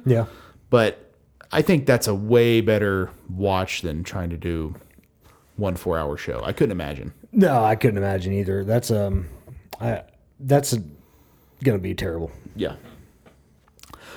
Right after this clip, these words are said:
Speaker 2: Buddy Murphy got in a little bit of, little bit of heat. Um, he, uh, basically tweeted out that he was free, free agent.
Speaker 1: Yeah.
Speaker 2: And a image of a guy breaking handcuffs, and a lot of people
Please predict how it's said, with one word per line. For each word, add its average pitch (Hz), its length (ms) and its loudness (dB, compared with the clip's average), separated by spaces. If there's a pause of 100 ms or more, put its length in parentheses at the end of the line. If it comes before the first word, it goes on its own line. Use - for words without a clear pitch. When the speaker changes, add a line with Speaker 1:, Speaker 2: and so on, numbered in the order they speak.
(140)
Speaker 2:
Buddy 185 200 8
Murphy 196 420 6
got 123 220 4
in 117 60 -6
a 113 40 -2
little 117 160 2
bit 104 180 4
of, 90 220 2 (260)
little 131 120 2
bit 107 100 2
of 85 80 0
heat. - 380 -2 (140)
Um, 101 300 0
he, 120 300 4
uh, 101 260 2 (640)
basically 127 320 2
tweeted 113 300 2
out 107 240 2
that 95 220 0 (240)
he 110 120 0
was 101 160 -2
free, 98 460 0 (160)
free 113 260 0
agent. 92 340 0 (140)
Speaker 1:
Yeah. 78 180 -4 (300)
Speaker 2:
And 87 220 -2
a 80 100 -2 (140)
image 104 340 -2
of 92 200 0
a 90 100 -2
guy 92 220 -2
breaking 92 340 -4
handcuffs, 90 580 -6
and 76 200 -8
a 64 40 -8
lot 87 200 -2
of - 40 -6
people 82 440 -8